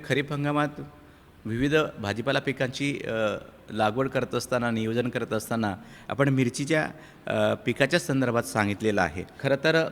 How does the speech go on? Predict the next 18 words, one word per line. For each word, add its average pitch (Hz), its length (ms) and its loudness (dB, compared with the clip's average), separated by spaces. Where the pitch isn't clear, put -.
मिरची 127 680 2
या 120 280 6
पिकाची 127 460 -2
लागवड 110 280 2
करायची 117 380 0
असेल 135 280 -2
तर 220 100 2
जातीही 175 480 4
तेवढ्याच 165 500 4
महत्त्वाच्या 120 560 0
आहेत. 90 180 -2
अ, 151 260 8
जातीच्या 160 500 8
संदर्भात, 196 640 2
अ, 170 80 4
काय 147 220 2
सांगता 98 360 -2
येईल? 85 120 -2